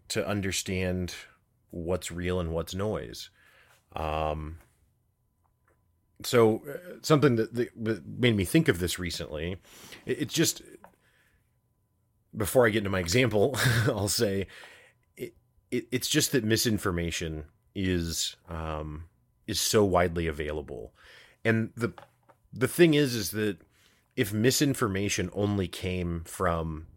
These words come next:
bad actors who were intentionally trying to spread misinformation with some sort of purpose, um, then that would be one thing, right? But it's not, because it, it,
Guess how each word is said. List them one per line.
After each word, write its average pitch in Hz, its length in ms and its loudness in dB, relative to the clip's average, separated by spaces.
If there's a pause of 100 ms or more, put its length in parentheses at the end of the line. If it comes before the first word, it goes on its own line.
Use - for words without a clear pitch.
(260)
bad 98 300 2
actors 95 560 -4
who 95 120 -4
were 85 160 -4
intentionally 95 960 -4 (540)
trying 92 520 0
to - 120 -6
spread 90 480 2
misinformation 110 920 0
with 87 140 -2
some 90 300 0
sort 87 300 -2
of 78 500 -6 (340)
purpose, - 560 -4 (760)
um, 80 640 -4 (800)
then 107 220 -6
that 127 140 6
would 127 100 6
be 110 100 4
one 92 300 2
thing, 73 360 -8 (220)
right? 87 340 -2 (1400)
But 113 160 4
it's 92 220 -4
not, 92 540 -2 (360)
because 98 280 -4
it, 95 100 -4 (180)
it, - 280 -6